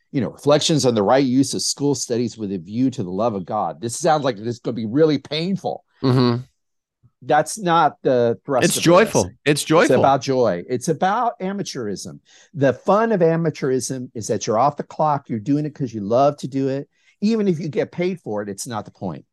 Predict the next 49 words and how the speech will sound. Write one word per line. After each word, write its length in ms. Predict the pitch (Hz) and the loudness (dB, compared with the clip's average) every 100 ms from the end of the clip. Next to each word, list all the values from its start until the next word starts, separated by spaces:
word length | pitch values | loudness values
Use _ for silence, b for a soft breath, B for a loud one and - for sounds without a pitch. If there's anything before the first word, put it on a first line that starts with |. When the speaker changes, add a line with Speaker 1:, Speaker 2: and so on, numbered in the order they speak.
| _ b b b - | _ b b b 2
Speaker 1:
By 160 | 214 220 | 4 6
the 80 | |
way, 400 | 147 160 147 120 123 | 6 6 6 4 4
I 180 | 123 | 2
would 160 | 127 143 | 4 4
also 340 | 151 156 123 | 4 2 -2
just 260 | 117 127 - | -4 -6 -6
one 340 | 117 127 147 139 | -6 -2 0 -2
sentence 460 | - 127 110 - | -4 -6 -8 -10
or 80 | 98 | -12
two 400 | - 117 101 95 | -8 -2 0 0
about 340 | 85 101 90 87 | -2 -2 -2 -4
the 60 | |
difference 400 | 85 123 120 104 | -4 -4 -4 -10
between 460 | - - 98 92 90 | -12 -12 -6 -6 -6
Stiegler 560 | - 113 110 95 90 87 | -6 -4 -4 -2 -4 -4
and 80 | |
maybe 260 | 90 87 85 | -4 -4 -6
Byung-Chul 480 | 78 87 87 82 73 | -6 -6 -8 -12 -14
Han, 380 | 87 76 76 - | -14 -14 -16 -12
which 220 | - 120 | -6 -2
Speaker 2:
Mm-hmm. 180 | 123 120 | -2 -2
Speaker 1:
is, 80 | 92 | -2
I 120 | 90 | -4
think, 260 | 120 117 107 | -6 -6 -2
where 140 | 95 | 0
you 180 | 87 85 | 0 -4
were 100 | 85 | -6
going. 440 | 98 95 80 76 _ _ _ _ _ _ _ - | -6 -8 -8 -12 _ _ _ _ _ _ _ -6
Um, 340 | 113 110 107 - | 0 0 0 0
when 200 | 139 151 | 2 4
you 80 | 185 | 4
were 60 | |
talking 380 | 185 165 - 139 | 2 0 0 -2
about 240 | 117 120 - | -2 -2 -2
TikTok 500 | 160 - 101 82 101 | -8 -6 -8 -6 -8
and, 200 | 95 92 90 _ _ _ _ - | -6 -6 -10 _ _ _ _ -2
well, 260 | 180 - _ _ _ _ _ _ _ _ - _ - | -2 -4 _ _ _ _ _ _ _ _ -20 _ 0
I 80 | 151 | 2
don't 100 | 185 | 4
want 140 | 175 | 4
to 40 | 151 | 2
distract 320 | - 147 - | 2 0 0
you 80 | 127 | 0
where 120 | 113 | 0
you're 80 | 95 | 0
going. 280 | 104 95 | -2 -2
I'll 120 | 90 | -2
ma-, 140 | 107 | -2